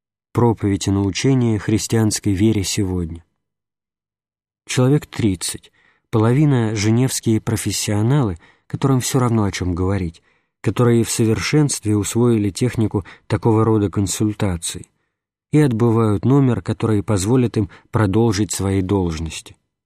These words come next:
Другая половина — епископы, священники из всевозможных гетто, для которых вырваться на такую конференцию — это отдушина в их безрадостном и бесперспективном существовании.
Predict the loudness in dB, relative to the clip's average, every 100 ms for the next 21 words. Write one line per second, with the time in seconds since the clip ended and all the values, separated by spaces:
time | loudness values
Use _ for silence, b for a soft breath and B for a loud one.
0 | _ _ _ _ _ _ _ _ _ _
1 | _ _ _ _ 0 2 4 2 2 0
2 | 0 0 -2 -4 b b b -4 0 0
3 | 0 -4 -2 -4 -4 -2 -2 0 2 2
4 | 2 0 -4 B B -6 -4 -2 -2 0
5 | 2 2 2 2 0 -2 -2 -2 -8 -18
6 | _ _ _ _ _ _ -2 0 0 0
7 | 0 0 -2 0 2 2 -2 0 0 0
8 | -2 2 2 2 -2 0 0 2 0 -2
9 | -8 b b b -8 -4 0 0 2 2
10 | 0 2 0 2 0 -2 -2 0 2 2
11 | 2 0 0 0 2 2 0 -2 -4 -6
12 | -4 -8 -2 0 2 0 -2 -2 -4 -2
13 | 0 0 0 -4 -8